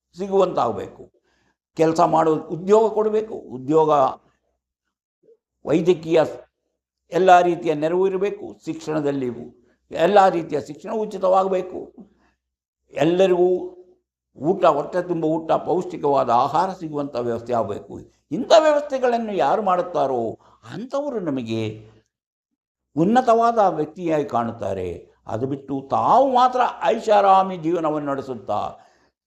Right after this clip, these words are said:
ದೇವರು ದಿಂಡರನ್ನ ನನಗಿಂತ ಕಡೆ, ಕೆಳಗಿನವನು, ನಾನೇ ಅವರಿಗಿಂತ ದೊಡ್ಡವನೆಂದು ಹೇಳುವ ವ್ಯಕ್ತಿಗಳನ್ನು ನಾವು ನಂಬಿದರೆ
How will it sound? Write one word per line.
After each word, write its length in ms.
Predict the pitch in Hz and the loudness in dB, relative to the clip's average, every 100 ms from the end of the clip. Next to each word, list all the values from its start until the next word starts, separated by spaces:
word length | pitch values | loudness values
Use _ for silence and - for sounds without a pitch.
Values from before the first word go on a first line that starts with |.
| _ _ _ _ _ _ _ 220 156 | _ _ _ _ _ _ _ -4 2
ದೇವರು 720 | 190 240 247 233 226 202 175 | 4 6 4 2 2 0 -2
ದಿಂಡರನ್ನ 560 | 165 214 196 196 185 175 131 - - - | -6 -2 -2 0 -2 0 0 -4 -12 -8
ನನಗಿಂತ 520 | 143 196 220 254 262 | -4 -4 -2 -4 0
ಕಡೆ, 640 | - 202 196 190 190 - - - _ _ _ _ | 0 2 2 2 0 -10 -20 -20 _ _ _ _
ಕೆಳಗಿನವನು, 800 | 165 190 202 180 175 165 156 131 | 4 4 4 2 2 0 0 0
ನಾನೇ 400 | 120 175 226 220 | 2 2 2 2
ಅವರಿಗಿಂತ 500 | 196 185 180 180 175 | 2 2 -2 -2 -2
ದೊಡ್ಡವನೆಂದು 760 | 147 151 156 165 160 160 147 | 0 -2 0 0 -2 -4 -4
ಹೇಳುವ 560 | 120 131 123 107 101 - _ _ _ _ - | -2 0 2 2 0 -6 _ _ _ _ -8
ವ್ಯಕ್ತಿಗಳನ್ನು 680 | 131 - 185 175 165 143 | -8 -4 0 2 2 0
ನಾವು 300 | 127 117 120 | 0 0 0
ನಂಬಿದರೆ 920 | 107 107 127 151 131 120 107 101 - | -2 -6 -4 0 0 0 -4 -6 -12